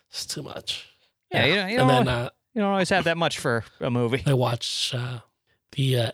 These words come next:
Speaker 1: Edge of W W E mo-, movie vehicle. Money Plane.
Speaker 2: Money Plane.
Speaker 1: It's not good. Do you know anything about it?
Speaker 2: It sounds like the spiritual sequel to Money Train.
Speaker 1: You would think, wouldn't you?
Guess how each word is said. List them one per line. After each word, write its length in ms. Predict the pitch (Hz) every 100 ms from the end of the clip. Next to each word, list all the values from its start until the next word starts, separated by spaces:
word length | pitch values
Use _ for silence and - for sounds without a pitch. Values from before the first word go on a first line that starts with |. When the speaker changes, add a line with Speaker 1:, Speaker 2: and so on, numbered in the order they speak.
| -
Speaker 1:
Edge 240 | 156 135
of 80 | 135
W 240 | 135 135 135
W 240 | 135 139
E 200 | 165 156 131
mo-, 160 | 117 - 180
movie 440 | 156 113 110 120 _ _ _
vehicle. 400 | 147 107 - 120 _ _ _ _ _ _ _ _ _ _ _
Money 220 | 131 120
Plane. 240 | 127 117 98 - _ _ _ _ - -
Speaker 2:
Money 400 | 123 151 143 113
Plane. 280 | 101 95 -
Speaker 1:
It's 160 | - -
not 220 | 95 127
good. 280 | 151 117 113 _ -
Do 80 | 147
you 40 |
know 60 | 143
anything 340 | 139 143 139
about 320 | 135 117 117
it? 180 | 135 156 _ _ _ _
Speaker 2:
It 200 | 165 160
sounds 600 | - - 139 143 147 127
like 260 | 147 135 -
the 160 | 131 113
spiritual 540 | - 143 143 - 160
sequel 440 | - 165 - 160 160
to 440 | 156 139 135 123
Money 280 | 117 131 147
Train. 480 | 139 202 160 202 - _ _ _ _ -
Speaker 1:
You 100 | 190
would 120 | 196
think, 300 | - 185 135
wouldn't 400 | 135 143 135 95 -
you? 140 | 78